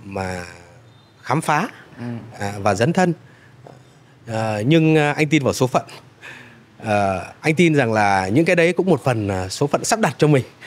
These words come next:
Speaker 1: Ờ, mình có một cái nguyện vọng hay mình có một cái con đường, nhưng mà,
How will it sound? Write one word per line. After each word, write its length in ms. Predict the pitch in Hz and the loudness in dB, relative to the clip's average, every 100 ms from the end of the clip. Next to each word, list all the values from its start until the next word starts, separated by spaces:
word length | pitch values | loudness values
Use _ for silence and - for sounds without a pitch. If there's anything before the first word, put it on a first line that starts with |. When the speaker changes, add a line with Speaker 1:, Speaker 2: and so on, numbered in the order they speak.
| - - - | -20 -20 -10
Speaker 1:
Ờ, 280 | 110 104 101 | -2 -2 0
mình 280 | 113 113 104 | 2 2 2
có 300 | 104 104 120 | 4 4 4
một 260 | 165 123 | 2 0
cái 240 | - 101 131 | 0 0 2
nguyện 320 | 156 185 131 | 4 4 2
vọng 280 | 147 143 - | -2 -2 -4
hay 120 | 139 | -2
mình 220 | 135 101 | -2 -2
có 120 | 98 | -2
một 220 | 117 135 110 | -4 -4 -6
cái 540 | 104 104 127 156 208 - - | -6 -4 -4 -6 -10 -14 -2
con 140 | 147 | 2
đường, 280 | 151 131 107 - | 6 4 2 -6
nhưng 280 | 104 127 123 | -8 -6 -2
mà, 360 | 110 98 90 | -2 -4 -8